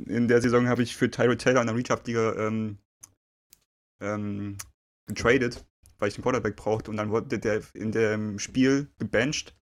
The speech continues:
und hat aber in der zweiten Halbzeit trotzdem noch irgendwie zwanzig Punkte oder sowas rausgehauen. Da k-, leg ich meine Hand ins Feuer.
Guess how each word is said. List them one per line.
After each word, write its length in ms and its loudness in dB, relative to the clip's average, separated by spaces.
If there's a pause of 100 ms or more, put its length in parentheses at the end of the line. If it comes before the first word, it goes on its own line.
(600)
und 60 -8
hat 160 2
aber 160 2
in 80 -2
der 120 0
zweiten 240 0
Halbzeit 200 -2
trotzdem 240 -4
noch 60 0
irgendwie 200 -4
zwanzig 260 -6
Punkte 260 -6
oder 100 -4
sowas 220 -6
rausgehauen. 520 -6 (1700)
Da 140 0
k-, 240 -10
leg 140 0
ich 60 -8
meine 120 -4
Hand 120 -6
ins 120 -10
Feuer. 240 -2